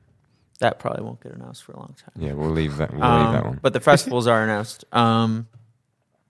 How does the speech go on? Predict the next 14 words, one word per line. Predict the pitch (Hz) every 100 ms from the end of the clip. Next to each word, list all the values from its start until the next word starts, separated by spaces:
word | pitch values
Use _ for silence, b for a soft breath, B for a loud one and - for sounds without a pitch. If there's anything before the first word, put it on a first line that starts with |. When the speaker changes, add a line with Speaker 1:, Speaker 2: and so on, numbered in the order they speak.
| _ _ b b b b b b -
Speaker 1:
and | 120
then, | 139
yeah, | 160 147 117 b b b b _ _ -
probably | 113 127 120
time | - 120 123
to | 113 107 - _
write | 104 117 123 -
some | - 110
new | 113 117
stuff. | - - 73 - - - _ _ _ _ _ -
I | 127
think | - 120 123
it's | 120 -
been | 107 104 104